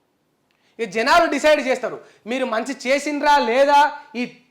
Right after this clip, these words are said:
తెలంగాణలో కాంగ్రెస్ ప్రభుత్వం వల్ల జనాలకు లబ్ధి చేకూరిందా లేదా అనేది యావత్ తెలంగాణ ప్రజలు గమనిస్తా ఉన్నారు. వాళ్ళందరికీ కూడా కనిపిస్తది. వాళ్ళు ఎప్పుడు కూడా రియాలిటీలోనే బ్రతుకుతారు, మీరు ఎన్ని మాటలు చెప్పినా కూడా.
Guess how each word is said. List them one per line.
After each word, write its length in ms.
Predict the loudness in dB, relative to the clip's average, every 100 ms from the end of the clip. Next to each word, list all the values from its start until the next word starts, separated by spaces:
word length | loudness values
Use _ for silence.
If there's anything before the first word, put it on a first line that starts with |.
| _ -4
తెలంగాణలో 580 | -2 0 0 2 0
కాంగ్రెస్ 460 | 0 -2 0 -4 -6
ప్రభుత్వం 380 | -6 -6 -6 -4
వల్ల 180 | -4 -4
జనాలకు 480 | -4 -4 -2 -2
లబ్ధి 280 | -4 -4 -8 -8
చేకూరిందా 460 | -8 -6 -8 -4 -4
లేదా 240 | -2 -4
అనేది 580 | -4 -6 -8 -10 -10 -14 _ _ _
యావత్ 420 | -2 0 0 0
తెలంగాణ 380 | -2 -2 -2 -4
ప్రజలు 380 | -4 -8 -8 -6
గమనిస్తా 400 | -6 -8 -6 -6
ఉన్నారు. 340 | -4 -8 -10 -14 _ _
వాళ్ళందరికీ 600 | -2 0 -2 -2 -4 -6
కూడా 240 | -8 -8 -6
కనిపిస్తది. 920 | -6 -8 -10 -10 -10 -10 -10 -10 -14 _ _ _
వాళ్ళు 160 | -4 -4
ఎప్పుడు 300 | -6 -6 -6
కూడా 220 | -2 -2
రియాలిటీలోనే 580 | 0 -2 -2 -2 -4 -4
బ్రతుకుతారు, 440 | -6 -10 -10 -8
మీరు 160 | -6 -8
ఎన్ని 140 | -8
మాటలు 300 | -6 -6 -6
చెప్పినా 360 | -10 -10 -10 -10
కూడా. 360 | -8 -6 -8